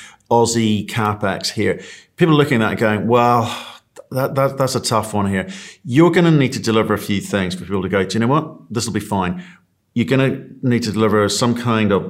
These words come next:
offtake agreement. You're gonna have a strategic, um, partner or fin-, uh, strategic financial partner or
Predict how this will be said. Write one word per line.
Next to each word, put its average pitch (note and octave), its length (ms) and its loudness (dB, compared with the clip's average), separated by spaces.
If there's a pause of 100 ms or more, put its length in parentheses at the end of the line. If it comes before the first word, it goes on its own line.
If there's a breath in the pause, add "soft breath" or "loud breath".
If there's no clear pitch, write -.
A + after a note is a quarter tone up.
offtake A#2 440 -2
agreement. A#2 540 -2
You're - 80 -10
gonna E2+ 180 -8
have - 100 -14
a - 40 -16
strategic, G#2+ 920 -4
um, F#2 360 -4
partner G#2+ 500 0
or E2 120 -4
fin-, F#2 300 -6
uh, F#2+ 200 -10
strategic F#2 480 -10
financial G#2+ 340 -4
partner G2+ 320 -2
or F#2+ 380 -4